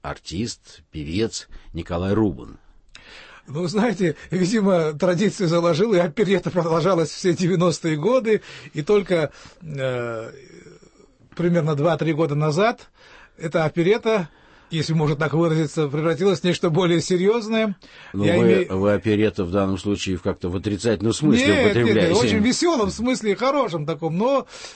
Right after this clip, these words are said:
Speaker 2: не вполне, ну, всё-таки оперетта и опера, и есть не-, не-, небольшое отличие, хотя и то, и то очень интересно, мы не будем углубляться, и не-,
Speaker 1: Да.
Speaker 2: нет ничего плохого, но имеется в виду, что,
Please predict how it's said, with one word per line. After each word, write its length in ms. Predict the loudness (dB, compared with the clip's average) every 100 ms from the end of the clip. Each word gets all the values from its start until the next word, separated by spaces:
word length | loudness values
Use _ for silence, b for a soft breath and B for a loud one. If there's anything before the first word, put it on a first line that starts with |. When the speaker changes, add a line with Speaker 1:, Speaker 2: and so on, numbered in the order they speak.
| -6
Speaker 2:
не 160 | -4
вполне, 640 | -2 0 0 2 0 0 -2 B B B
ну, 100 | -8
всё-таки 440 | -4 -4 -2 -2
оперетта 600 | -2 -2 -2 -2 -2 -2
и 100 | 0
опера, 400 | 2 2 0 -2
и 220 | -2 -2 -2
есть 260 | -2 -2
не-, 100 | -2 -4 -2
не-, 200 | -2 0
небольшое 560 | 2 2 0 0 0
отличие, 560 | 0 0 0 0 -2 -4 B -6
хотя 220 | -2 2
и 120 | 0
то, 180 | 2 0
и 60 |
то 220 | 0 2 0
очень 300 | 0 -4 -4
интересно, 440 | -2 0 0 -2
мы 200 | 0 2
не 80 | 2
будем 240 | 2 0
углубляться, 540 | 0 -2 0 0 0 0
и 60 |
не-, 100 | 0
Speaker 1:
Да. 100 | 2
Speaker 2:
нет 240 | 2 0 -2
ничего 260 | -2 -2
плохого, 400 | -2 -2 0 -2
но 140 | -2 -2
имеется 320 | -2 -2 0
в 20 |
виду, 160 | 0 0
что, 240 | -2 -2